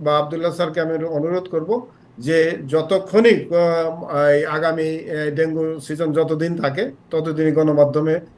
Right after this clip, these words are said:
উনি জনগণকে, আহ, ও-, উপদেশ দিবেন, আহ, নি-, দিক নির্দেশনা দিবেন, ডাক্তারদেরকে অনুরোধ করবেন যাতে, আহ, কিভাবে ওষুধ লিখতে হবে,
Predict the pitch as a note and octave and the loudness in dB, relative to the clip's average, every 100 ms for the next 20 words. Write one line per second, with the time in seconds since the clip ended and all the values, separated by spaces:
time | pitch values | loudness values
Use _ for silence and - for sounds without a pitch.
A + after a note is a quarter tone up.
0 | - - C#3 D3 C#3+ D3 C#3+ D3 C#3+ C#3+ | -18 -4 -2 0 0 0 2 0 0 0
1 | C3+ C#3 - _ _ C#3 C#3+ C3+ C#3+ - | 0 -2 -10 _ _ 2 4 4 0 0
2 | C#3 C#3 D#3 C#3 D3+ E3+ D#3+ E3 E3+ F3 | 2 2 0 -4 -4 -4 -2 0 0 -2
3 | - - C3+ C#3+ C#3+ C3+ D#3+ D3+ D3+ D3+ | -10 -8 -6 -4 -6 -6 -6 -4 -2 -2
4 | D3+ E3+ E3+ E3 F3+ F#3 C#3+ C#3 G3 G3 | -2 0 0 2 0 2 0 2 2 4
5 | F#3+ F3+ E3+ G3+ G3+ G3 F#3+ G#3 A3 - | 2 2 4 2 2 2 2 0 -6 -12
6 | _ _ G#2+ A#2+ D#3 D#3 D#3+ C#3 - _ | _ _ -8 -4 0 2 2 2 -10 _
7 | _ - D#3+ D#3+ D#3+ D#3+ D3+ G#3 G#3+ A3 | _ -8 -4 0 0 -2 -4 -2 0 2
8 | G#3+ F#3 E3 G3+ F#3+ F#3 F#3 F#3+ F3+ | 4 2 -2 -6 -2 -2 0 -2 -2